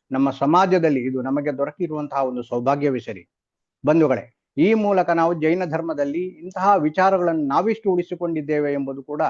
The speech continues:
ಅಷ್ಟೇ ಮುಖ್ಯವಾಗಿದೆ. ಜೈನರು ಅಹಿಂಸಾಮಿಗಳು ಅಂತ ಹೇಳ್ತಾರೆ, ಸಸ್ಯಾಹಾರಿಗಳಂತ ಹೇಳ್ತಾರೆ, ರಾತ್ರಿ ಊಟ ಮಾಡಲ್ಲ ಅಂತ ಹೇಳ್ತಾರೆ, ಸೋಚಿದ ನೀರನ್ನು ಕುಡಿಯ-, ಕುಡಿಯುವುದಷ್ಟೇ ಅಂತ ಹೇಳ್ತಾರೆ. ಆದ್ರೆ ನಾವಿಂದು ಏನ್ ಮಾಡುತ್ತಿದ್ದೇವೆ? ಭಗವಾನ್ ಮಹಾವೀರರು ಉಪದೇಶಿಸಿರುವಂತಹ ತತ್ವಗಳ ಅಡಿಯಲ್ಲಿ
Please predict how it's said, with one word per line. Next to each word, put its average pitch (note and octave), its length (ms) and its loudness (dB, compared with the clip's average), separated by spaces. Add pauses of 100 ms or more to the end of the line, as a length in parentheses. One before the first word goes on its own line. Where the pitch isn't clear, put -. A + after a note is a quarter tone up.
(340)
ಅಷ್ಟೇ - 280 2
ಮುಖ್ಯವಾಗಿದೆ. B2+ 640 0 (520)
ಜೈನರು D3 400 2
ಅಹಿಂಸಾಮಿಗಳು E3+ 600 2
ಅಂತ F3 160 -6
ಹೇಳ್ತಾರೆ, E3+ 440 -2 (440)
ಸಸ್ಯಾಹಾರಿಗಳಂತ E3+ 720 0
ಹೇಳ್ತಾರೆ, E3+ 400 -2 (140)
ರಾತ್ರಿ D3+ 260 -2
ಊಟ D3+ 200 -8
ಮಾಡಲ್ಲ E3+ 340 -2
ಅಂತ E3 140 -8
ಹೇಳ್ತಾರೆ, E3+ 340 -6 (400)
ಸೋಚಿದ F3 300 2
ನೀರನ್ನು E3 440 0
ಕುಡಿಯ-, F3 400 -2 (140)
ಕುಡಿಯುವುದಷ್ಟೇ F3+ 640 -2
ಅಂತ E3+ 160 -4
ಹೇಳ್ತಾರೆ. C#3 380 -6 (380)
ಆದ್ರೆ D3 280 4
ನಾವಿಂದು E3+ 420 4
ಏನ್ D#3 160 2
ಮಾಡುತ್ತಿದ್ದೇವೆ? C3+ 640 -2 (560)
ಭಗವಾನ್ F#3+ 360 2
ಮಹಾವೀರರು F#3+ 500 2
ಉಪದೇಶಿಸಿರುವಂತಹ F3 880 -4
ತತ್ವಗಳ E3+ 480 0
ಅಡಿಯಲ್ಲಿ C#3+ 400 0